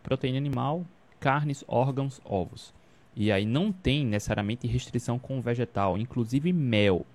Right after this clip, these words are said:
tá? O mel puro, o favo do mel, com favo, o mel com favo. O mel da natureza, não é o mel que você compra no supermercado, tá? E aí, consumir mel ou não vai depender dos objetivos. Consumir mais raízes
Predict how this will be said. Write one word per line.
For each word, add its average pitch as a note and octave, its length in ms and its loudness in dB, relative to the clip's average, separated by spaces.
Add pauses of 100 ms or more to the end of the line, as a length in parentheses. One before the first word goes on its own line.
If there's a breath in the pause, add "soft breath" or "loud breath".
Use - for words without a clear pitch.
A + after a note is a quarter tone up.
(840 loud breath)
tá? A2+ 240 0
O A2 100 -4
mel A#2+ 300 4 (180)
puro, F3+ 420 4
o G#2+ 120 -2
favo D#3 580 0
do G#2+ 100 -2
mel, E2+ 320 -2 (120)
com C#3 180 -2
favo, F2 360 -2
o - 20 0
mel A2 180 2
com C#3 220 -8
favo. E2+ 420 -4 (720)
O G2 60 0
mel G2+ 200 4
da A2 140 2
natureza, A#2 420 0
não A2+ 220 0
é C#3+ 60 4
o C#3 60 2
mel A#2 180 2
que B2+ 80 -8
você B2+ 180 -2
compra C3+ 320 -4
no A2 80 -4
supermercado, G#2+ 720 -4
tá? F3 200 -2 (1000 soft breath)
E G2 140 2
aí, G#2 380 4
consumir D3 400 2
mel A#2+ 280 6
ou C#3 80 6
não A#2 180 2
vai D3+ 120 4
depender C#3+ 380 0
dos D3+ 100 -4
objetivos. D#3 520 0
Consumir C3+ 360 0
mais B2+ 220 2
raízes A#2+ 600 2